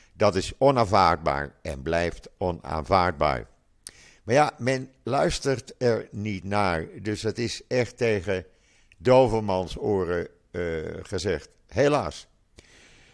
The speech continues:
Eh, nou begrijp ik ook wel dat Netanyahu weinig, eh, mogelijkheden heeft om een ander beleid uit te voeren. Want... Ja, dan is hij zijn regering kwijt, want Ben-Gvir en Smotrich, die, eh, pakken hun koffer en die gaan weg.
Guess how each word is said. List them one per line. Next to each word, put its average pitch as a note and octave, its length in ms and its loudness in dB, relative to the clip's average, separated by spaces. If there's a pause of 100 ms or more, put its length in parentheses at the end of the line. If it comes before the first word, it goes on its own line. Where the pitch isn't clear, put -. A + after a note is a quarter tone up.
(340)
Eh, B2 580 6
nou B2+ 140 2
begrijp C#3 300 6
ik A#2 80 4
ook C#3+ 160 6
wel B2+ 140 6
dat A#2 160 2
Netanyahu A#2 680 8
weinig, A2+ 720 6
eh, A2 240 6
mogelijkheden G#2 840 6
heeft E2+ 480 4 (440)
om F#2 320 4
een E2+ 120 -4
ander E2+ 280 0
beleid E2 340 2
uit G#2+ 220 2
te A2 100 -6
voeren. F2 360 -4
Want... A2+ 220 0 (600)
Ja, B2 180 2
dan B2 180 0
is B2+ 120 -2
hij A#2+ 80 -4
zijn G#2+ 160 2
regering A#2+ 520 2
kwijt, B2 280 4
want A#2 220 -2
Ben-Gvir G2+ 680 0
en F#2+ 360 -2 (140)
Smotrich, F#2 760 -2 (120)
die, E2+ 500 -4
eh, D#2+ 140 -2
pakken G2 260 -2
hun F2 100 -6
koffer E2 480 -4
en D#2+ 160 -6
die D2 100 -6
gaan C#2+ 200 -6
weg. G2 280 0